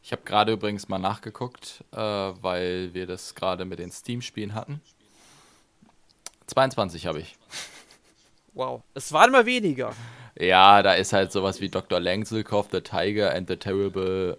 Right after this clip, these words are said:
Speaker 1: äh, Cursed Emerald dabei, was kostenlos ist, oder Apotheon Arena, das auch kostenlos ist, oder Spiele, die ich von Emil aus dem Humble Bundle bekommen hab.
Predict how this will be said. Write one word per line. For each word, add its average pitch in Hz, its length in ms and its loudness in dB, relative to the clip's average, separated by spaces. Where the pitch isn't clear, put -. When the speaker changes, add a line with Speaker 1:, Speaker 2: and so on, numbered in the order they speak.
Speaker 1:
äh, 87 360 -4
Cursed 110 420 -4
Emerald 110 680 -4
dabei, 101 460 -2
was 87 160 -10
kostenlos 101 540 -8
ist, 98 220 -8
oder 80 240 -4
Apotheon 101 840 -6
Arena, 98 560 -6
das - 280 -10
auch 101 180 0
kostenlos 98 580 -6
ist, 98 340 -6
oder 76 440 -4
Spiele, 98 360 -4
die 92 120 -6
ich 90 100 -12
von 90 220 -8
Emil 98 440 -4
aus 87 180 -6
dem 95 120 -10
Humble 104 240 -2
Bundle 101 360 -4
bekommen 95 440 -6
hab. 95 240 -8